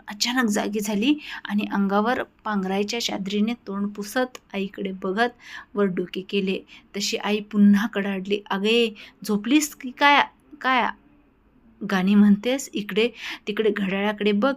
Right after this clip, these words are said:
किती वाजले. जायचे ना तुला शाळेत, उठ ना आधी." आईने तिच्या अंगावरची चादर खेचत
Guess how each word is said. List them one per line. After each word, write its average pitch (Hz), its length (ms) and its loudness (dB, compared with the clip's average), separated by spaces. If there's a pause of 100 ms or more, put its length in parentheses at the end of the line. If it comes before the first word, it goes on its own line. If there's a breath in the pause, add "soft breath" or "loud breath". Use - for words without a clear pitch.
किती 208 220 -8
वाजले. 190 460 -2 (540 loud breath)
जायचे 196 340 0
ना 240 180 2
तुला 233 160 -2
शाळेत, 226 500 0 (340 loud breath)
उठ 220 220 -2
ना 240 120 4
आधी." 247 420 4 (1400 soft breath)
आईने 226 260 4
तिच्या 247 300 0
अंगावरची 208 540 2
चादर 202 460 -2
खेचत 208 280 -2